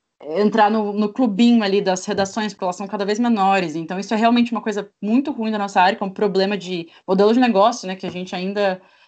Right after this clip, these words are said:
não conseguiu resolver completamente. Então, eu, eu sei que as, assim, as vagas são cada vez m-, menores, cada vez tem menos vaga,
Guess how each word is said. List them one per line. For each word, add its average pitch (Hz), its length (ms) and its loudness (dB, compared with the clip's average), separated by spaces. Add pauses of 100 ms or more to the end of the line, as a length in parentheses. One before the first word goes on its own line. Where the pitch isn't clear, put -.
não 190 160 -2
conseguiu 196 320 -2
resolver 190 380 0
completamente. 185 640 -2
Então, 185 220 -2
eu, 185 140 0
eu 180 180 0
sei 202 340 2
que - 80 -4
as, 190 420 -2
assim, 165 200 -10
as 160 100 -8
vagas 175 300 2
são 196 100 -6
cada 190 180 -4
vez 190 200 -2
m-, 175 320 -4
menores, 185 680 2
cada 180 180 -6
vez 180 140 -4
tem 202 80 -6
menos 190 180 -4
vaga, 190 380 2